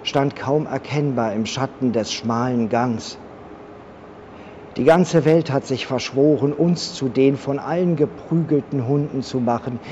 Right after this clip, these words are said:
die wir nicht sein wollen. Die wollen uns büßen lassen für ihre dreckige Geschichte, für ihre Verbrechen. Verstehst du das?“ Alexander nickte.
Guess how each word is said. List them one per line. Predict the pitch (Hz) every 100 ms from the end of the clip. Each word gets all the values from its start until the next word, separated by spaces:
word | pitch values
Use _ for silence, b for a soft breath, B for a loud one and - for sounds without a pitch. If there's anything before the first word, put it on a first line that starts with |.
| B -
die | 117
wir | 110 127
nicht | 139 -
sein | 156 175 156
wollen. | 120 123 107 - - B B B B B B
Die | - 135
wollen | 147 170
uns | 175 196 185
büßen | - 180 180 160 135
lassen | 123 117 120
für | - 127
ihre | 123 143 123
dreckige | 120 120 135 139 123 123
Geschichte, | 120 117 151 - 120
für | 104 131 -
ihre | 180 147
Verbrechen. | - 131 117 139 131 101 87 - B B B
Verstehst | - 110 127 120 147
du |
das?“ | 156 170 - - - - - - - -
Alexander | - 113 113 139 135 127
nickte. | 131 - - 110